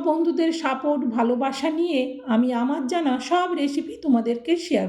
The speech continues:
করে দেখাবো। আমার রেসিপি তোমাদের ভালো লাগবে। একেবারে ঘরোয়া পদ্ধতিতে আমি রেসিপি বানাই, যাতে সবাই বানিয়ে খেতে পারে। দেখো, আমার কিন্তু রেসিপিটা হয়ে গেছে,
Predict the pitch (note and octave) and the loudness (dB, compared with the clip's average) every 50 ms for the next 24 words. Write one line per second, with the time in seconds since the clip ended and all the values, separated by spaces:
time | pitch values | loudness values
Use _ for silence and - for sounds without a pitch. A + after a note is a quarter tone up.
0 | F#3 - A#3 A3+ D4 D#4+ A#3+ G3+ E3+ E3+ - - A#3 E3+ G3 F#3+ G3 A3 - - | -2 0 0 0 2 0 -2 -2 -4 -4 -6 -8 -6 -4 -2 -2 -2 -4 -8 -16
1 | _ _ _ _ _ _ _ _ _ _ - C4 B3 B3+ C#4 D4 D4+ D#4+ E4 - | _ _ _ _ _ _ _ _ _ _ 4 6 6 8 6 4 2 0 0 2
2 | G4+ G4 - F4+ D#4 C#4+ C#4 C#4+ - - - - - - A3+ G3 G3 - D4 E4+ | 0 2 2 2 2 2 0 -4 -4 -8 -10 -10 -6 -4 -2 -2 0 0 2 2
3 | F4 B3+ A3+ - B3+ A3 G#3+ G3+ G3 F#3+ F3+ F3 E3+ E3+ E3+ F3 F3 E3 E3+ - | 2 2 0 0 0 0 0 0 -2 -2 -4 -4 -4 -4 -4 -2 -2 -4 -4 -6
4 | - - _ _ _ _ - C#4 - - F#4 F4+ F#4 F4+ F4+ F4+ E4 B3 F#3+ F#3 | -10 -18 _ _ _ _ 4 4 6 6 6 4 4 4 2 0 0 -2 0 2
5 | A#3+ B3+ A#3 B3+ C4+ C#4 C4+ - - C4+ B3 A3+ C#4 D#4 - - D#4+ E4 - E4+ | 2 4 4 4 2 0 -2 -2 -2 0 0 0 -2 -2 0 0 -2 0 2 2
6 | E4+ E4 D4+ D#4+ E4 D4+ D#4 D4+ - - E4 - D#4+ E4+ D#4+ D#4 E4+ E4 E4+ F#4 | 2 2 2 0 0 0 0 0 0 0 -2 0 2 2 2 2 0 -2 -2 -4
7 | G#4 - - - - - _ _ A3 F#3 G#3 E3+ - - D#4+ A4+ B4+ - - - | -6 -8 -10 -14 -20 -20 _ _ -2 0 0 0 0 0 0 0 0 -2 -6 -10
8 | - - C4+ D4 D4 F4+ G4+ A4+ G4+ C#4+ A3+ G3 F#3+ G3+ G#3+ A#3 D#4 G#4+ - - | -4 0 2 2 2 2 2 2 2 0 0 -2 -2 0 0 0 0 0 -4 -8
9 | - - D4 C#4+ - G3 - - A#3+ G3+ E3+ F#3 G3 - - - _ _ _ _ | -2 0 0 0 0 -2 -4 -4 -4 -4 -4 -4 -6 -8 -10 -14 _ _ _ _
10 | _ _ _ _ _ _ _ _ _ _ _ _ _ _ _ _ _ _ _ _ | _ _ _ _ _ _ _ _ _ _ _ _ _ _ _ _ _ _ _ _
11 | _ - A#3 B3+ D4+ D4+ - G#4 A4+ A#4+ A4 D#4+ D4 D4 C#4+ C#4+ D4 F4+ G4 F#4 | _ 8 10 10 10 8 6 4 4 4 2 0 0 0 0 0 0 0 -2 2
12 | - F4 F4 E4+ F4 - - - - - D4+ B3+ A#3+ A#3 - D4 C#4 C#4 C#4 C#4+ | 4 6 6 6 6 2 -6 -10 -8 -2 0 2 2 2 0 0 2 2 2 2
13 | G4 F#4+ D5 F#4+ - - - D#4+ B3 A3+ G#3 F#3 F#3+ F#3 F#3 F#3 - - F#3+ | 2 -2 -2 -4 -4 2 4 4 4 4 4 0 -4 -4 -6 -6 -4 -2 -2